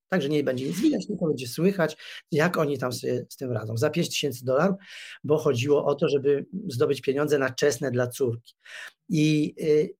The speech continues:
no i oczywiście powinniśmy być, ja reżyserowałem to przedstawienie, więc wiem, jak ci aktorzy, którzy wchodzą na scenę, w jakiej powinni być, w jakim powinni być nastroju. No to są amatorzy kompletnie, no,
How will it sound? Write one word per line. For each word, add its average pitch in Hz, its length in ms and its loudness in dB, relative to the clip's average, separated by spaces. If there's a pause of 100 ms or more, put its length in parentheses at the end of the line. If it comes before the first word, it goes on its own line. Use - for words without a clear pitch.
(360)
no 175 60 8
i 208 100 8
oczywiście 196 420 6
powinniśmy 170 540 2
być, 180 220 2 (160)
ja 160 180 4
reżyserowałem 151 720 4
to 123 100 -4
przedstawienie, 117 580 -2
więc 123 320 -4
wiem, 151 300 4
jak 131 220 0 (140)
ci 143 200 -2
aktorzy, 123 540 0
którzy 117 280 -10
wchodzą 127 300 0
na 123 100 0
scenę, 131 340 -4 (320)
w - 40 2
jakiej 147 200 2
powinni 143 420 0
być, 135 320 -2 (280)
w 135 280 -8
jakim - 180 -4
powinni 139 200 -6
być 147 100 -8
nastroju. 160 580 4
No 135 100 2
to 143 120 -4
są 160 300 0 (480)
amatorzy 156 640 2
kompletnie, 131 580 0
no, 135 80 0